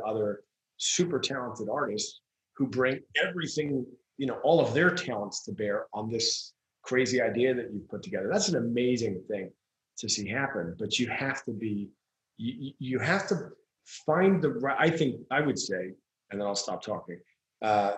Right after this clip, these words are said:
the, the, the right, you have to find the right balance between digging in and being auteurish and selfish, right? And opening up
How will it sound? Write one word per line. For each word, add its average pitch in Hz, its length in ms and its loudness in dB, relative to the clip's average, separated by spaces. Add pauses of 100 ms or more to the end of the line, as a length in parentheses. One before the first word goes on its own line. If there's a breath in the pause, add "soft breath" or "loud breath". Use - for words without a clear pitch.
the, 120 100 0
the, 113 420 -2
the 113 140 0
right, 139 440 4 (540)
you 127 120 0
have 165 140 4
to 190 80 2
find 170 220 4
the 131 60 4
right 127 300 2
balance 127 360 -2
between 113 580 -2 (300)
digging 147 320 6
in 135 140 8
and 123 160 4
being 131 240 4
auteurish 123 600 2
and 113 120 -4
selfish, 127 580 0 (380)
right? 165 220 0 (460)
And 123 220 2
opening 113 360 2
up 87 200 -4